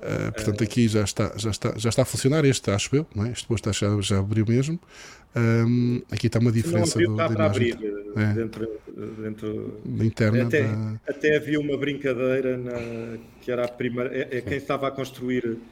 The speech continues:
Speaker 2: esse, essa localização era uma empresa alemã e no, nos Países Baixos diziam que era a primeira vez que viam os, eh, os trabalhadores, eh, alemães a ficar, a trabalhar fora de horas, porque eles estavam a trabalhar a noite dentro só para ter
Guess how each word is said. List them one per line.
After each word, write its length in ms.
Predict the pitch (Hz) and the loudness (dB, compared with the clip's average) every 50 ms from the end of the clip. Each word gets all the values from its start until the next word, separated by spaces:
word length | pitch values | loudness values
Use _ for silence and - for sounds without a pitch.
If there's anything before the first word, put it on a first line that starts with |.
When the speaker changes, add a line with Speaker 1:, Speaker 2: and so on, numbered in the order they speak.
| - - - - - - - | -20 -20 -20 -20 -20 -20 -12
Speaker 2:
esse, 920 | - 113 120 117 - - - - 123 120 117 117 113 113 110 110 110 113 - | -6 -6 -6 -6 -6 -10 -10 -6 -4 -4 -2 -2 -2 -4 -4 -6 -8 -10 -6
essa 240 | - 120 120 - - | -6 -6 -6 -4 -6
localização 580 | 120 113 - 123 113 117 113 113 - 127 123 123 | -6 -4 -4 -4 -4 -4 -6 -6 -6 -6 -2 -2
era 100 | 120 123 | -2 -2
uma 120 | 120 120 | -2 -2
empresa 440 | 120 117 117 - 120 120 113 120 120 | -6 -6 -4 -4 -2 -2 -2 -2 -2
alemã 420 | 113 113 113 110 107 107 107 101 104 - - - - - - - - - - - - - - | 0 0 -2 -2 -2 -4 -4 -6 -10 -16 -20 -20 -20 -20 -20 -20 -20 -20 -20 -20 -20 -12 -8
e 180 | 110 107 113 | -4 -2 -2
no, 880 | 113 113 113 113 113 110 110 110 110 107 107 107 107 107 104 101 101 104 107 104 - 92 - - | 0 0 0 0 0 0 0 -2 -2 -4 -4 -6 -8 -8 -8 -10 -10 -12 -14 -16 -20 -20 -20 -18
nos 120 | 110 - | -20 -16
Países 300 | - - 117 117 110 117 | -8 -4 -4 -4 -4 -4
Baixos 300 | - - 117 117 117 - | -6 -6 -6 -6 -6 -8
diziam 320 | - 117 110 - 123 123 113 | -12 -12 -12 -8 -8 -8 -8
que 100 | - 123 | -6 -4
era 100 | 120 117 | -4 -4
a 40 | 113 | -4
primeira 320 | - 117 113 117 113 113 | -6 -6 -4 -2 -2 -2
vez 240 | - - 120 117 - | -2 -2 -4 -4 -4
que 80 | - - - | -8 -16 -12
viam 360 | - 113 120 120 117 117 113 113 - - - - - - - - - | -6 -4 -4 -2 -2 -4 -8 -8 -10 -20 -20 -20 -20 -20 -20 -16 -8
os, 260 | 117 110 107 - - | -8 -8 -8 -8 -10
eh, 40 | 123 113 113 110 113 113 113 110 110 | -10 -10 -8 -10 -10 -10 -12 -14 -14
os 80 | 107 - | -18 -14
trabalhadores, 640 | - 113 117 110 113 110 104 107 117 110 - - | -8 -6 -2 0 0 0 0 0 -2 -4 -4 -4
eh, 40 | 113 107 104 104 104 104 107 104 107 | -6 -6 -6 -6 -10 -12 -14 -12 -8
alemães 380 | 110 107 110 110 113 117 113 117 | -6 -6 -4 -4 -4 -4 -4 -4
a 60 | 117 | -6
ficar, 280 | 113 - - 117 120 113 - - - | -6 -6 -6 -6 -6 -6 -6 -12 -14
a 80 | - 107 | -14 -14
trabalhar 500 | - - 113 110 104 113 107 104 113 113 | -12 -10 -8 -6 -4 -4 -2 0 -2 -2
fora 340 | 113 - - - 120 120 117 101 | -2 -4 -2 -2 -2 0 -2 -4
de 80 | 104 | -4
horas, 220 | 113 113 117 120 - | -4 -4 -4 -4 -6
porque 200 | - - - 123 | -8 -10 -6 -6
eles 80 | 123 | -4
estavam 300 | - - 120 113 - 117 | -2 -2 -4 -4 -4 -6
a 40 | 117 | -10
trabalhar 580 | 117 - 110 104 113 110 107 110 110 110 113 113 | -8 -8 -6 -4 -2 -2 -2 -2 -2 -2 -2 -2
a 40 | |
noite 520 | 113 113 117 120 120 123 135 127 131 - - - | -2 -2 -2 -2 0 0 0 0 -2 -10 -8 0
dentro 380 | 120 127 131 131 127 - - | 0 0 0 0 -4 -8 -14
só 180 | - - 127 131 | -10 -4 -4 -4
para 460 | 127 - 127 123 120 123 120 120 120 | -2 -2 -2 -2 0 0 -2 -2 -4
ter 280 | - _ - 127 123 | -6 _ -2 0 0